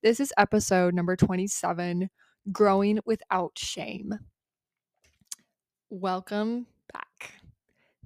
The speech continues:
This is finals week. Almost done with my first semester of grad school. Oh my gosh, we are so close. I had an exam today,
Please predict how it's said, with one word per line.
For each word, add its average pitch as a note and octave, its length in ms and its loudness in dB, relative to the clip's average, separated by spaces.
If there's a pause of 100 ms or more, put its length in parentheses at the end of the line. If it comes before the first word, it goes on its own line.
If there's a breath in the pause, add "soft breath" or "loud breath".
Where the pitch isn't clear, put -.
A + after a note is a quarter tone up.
(140)
This G3 240 -4
is C4 120 -4
finals F3+ 400 0
week. - 440 -8 (600)
Almost G3+ 440 2
done F3 240 -4
with F#3+ 160 -8
my F#3 100 0
first - 300 -6
semester G#3 360 2
of B3+ 120 -2
grad D#4+ 280 4
school. - 600 0 (100)
Oh - 160 0
my D#4+ 160 0
gosh, - 560 -2 (300)
we C#4 100 -14
are C4 140 -8
so - 180 -4
close. - 540 -6 (800)
I G#3 120 4
had G3+ 380 2
an G3 60 6
exam A3+ 380 6
today, A3+ 400 8